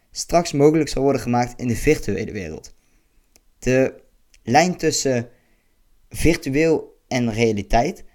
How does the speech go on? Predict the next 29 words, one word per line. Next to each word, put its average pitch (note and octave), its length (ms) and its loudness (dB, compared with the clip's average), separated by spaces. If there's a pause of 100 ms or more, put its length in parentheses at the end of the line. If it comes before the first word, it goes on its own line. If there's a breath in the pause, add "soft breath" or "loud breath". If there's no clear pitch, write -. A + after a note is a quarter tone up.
(180)
zal C3 300 -2
kleiner - 340 4
worden. - 260 -14 (1200)
En B2 100 -6
dan C#3+ 80 0
moet E3+ 120 -4
je D#3+ 80 -6
denken E3+ 360 -4
aan C3+ 400 0 (400 soft breath)
dat B2 220 0
vrijwel D3+ 480 2
alles, F3 540 2 (240)
zoals B2 260 0
ik A2 60 0
net A2+ 160 -2
al G#2 100 -4
zei, B2+ 320 2
wat A2 220 -8
je G#2 80 -8
nu A#2+ 300 0
kan C3+ 280 0
doen A#2 260 2 (180)
in C#3 140 0
de C3+ 60 2
normale A#2 400 4
wereld, C#3 420 -2
straks - 460 -4
ook E3+ 240 0
kan C3+ 300 0